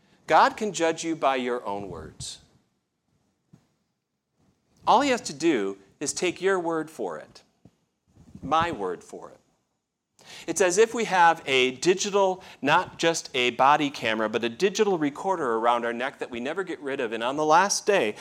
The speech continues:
all that God has to do is play back to me all my judgments against other people, all my times that I've ever said, "You should,"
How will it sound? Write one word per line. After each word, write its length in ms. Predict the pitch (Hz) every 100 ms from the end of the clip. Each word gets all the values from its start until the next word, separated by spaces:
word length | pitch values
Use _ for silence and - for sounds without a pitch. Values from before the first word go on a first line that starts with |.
| - - -
all 180 | 160 233
that 120 | 214
God 220 | 165 170
has 280 | 165 156 156
to 80 | 139
do 340 | 117 151 120 98 - -
is 180 | 131 -
play 380 | - 170 196
back 360 | 202 185 180 180
to 120 | -
me 460 | 143 113 98 98 - _ _ _ _ _ _ _ _
all 240 | 139 180 202
my 220 | 170 180
judgments 560 | 143 147 147 131 113
against 340 | 107 113 113 -
other 220 | 101 98
people, 480 | - 95 90 95 - _ _ _ _ _ _ _ _ _ _ _
all 300 | 143 165 214
my 300 | 202 170 170
times 440 | 170 - 170 143 131
that 100 | 120
I've 160 | 123 135
ever 180 | 139
said, 260 | 135 120 110
"You 160 | 131 156
should," 560 | - 165 110 95 95